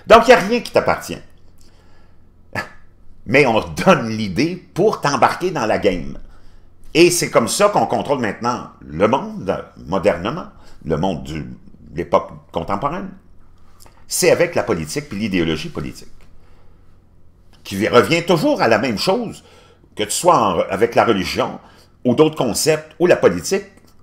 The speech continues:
ça vient toujours toucher la corde de l'émotivité. C'est avec ça que tu contrôles le monde. T'es fait pleurer, t'es fait rire. C'est comme ça qu'on contrôle l'humain, avec l'émotion. L'humain est une bête émotive.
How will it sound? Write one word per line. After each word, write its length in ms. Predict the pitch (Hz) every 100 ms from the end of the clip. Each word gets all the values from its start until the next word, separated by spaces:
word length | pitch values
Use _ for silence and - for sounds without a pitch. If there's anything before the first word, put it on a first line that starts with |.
| -
ça 460 | - - 165 143 - - - - - - - -
vient 220 | 107 156
toujours 320 | 175 202 -
toucher 220 | 143 180
la 100 | 151
corde 240 | - 165 110
de 40 |
l'émotivité. 880 | 101 143 101 - 151 71 - - -
C'est 180 | - -
avec 160 | 95 -
ça 160 | 175
que 80 | -
tu 80 | -
contrôles 380 | 92 78 147 92
le 80 |
monde. 240 | 80 71 - - - - - -
T'es 100 | 107
fait 160 | 101 98
pleurer, 340 | 85 73 139
t'es 140 | 143 98
fait 140 | 92
rire. 300 | 92 71 73 - - - - _ _ - - - - - - - -
C'est 380 | - - 98 - -
comme 180 | 143 107
ça 160 | -
qu'on 220 | 156 98
contrôle 420 | 82 87 - 127 87
l'humain, 280 | 78 95 - -
avec 300 | 76 85 -
l'émotion. 640 | 65 80 110 71 - - - -
L'humain 220 | 65 71 101
est 160 | -
une 120 | 71
bête 240 | 67 101 90 -
émotive. 400 | - 82 - -